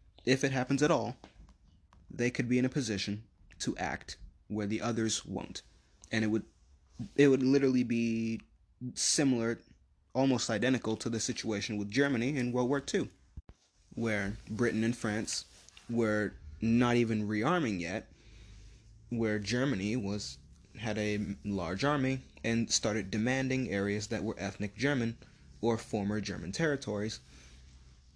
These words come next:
And they got what they wanted because the other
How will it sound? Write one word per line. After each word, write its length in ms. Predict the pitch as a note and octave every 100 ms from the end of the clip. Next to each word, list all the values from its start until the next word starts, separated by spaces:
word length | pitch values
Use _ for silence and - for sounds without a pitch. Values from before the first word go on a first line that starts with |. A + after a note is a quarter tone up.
| - - - - - -
And 220 | A#2 A2+
they 140 | A#2 A2+
got 200 | G#2 G2+
what 120 | -
they 120 | A#2
wanted 360 | E3 F3 D#3 - B2
because 400 | C3 - A2+ - - - - -
the 220 | A2+ A2+ B2
other 380 | B2 A#2 A2+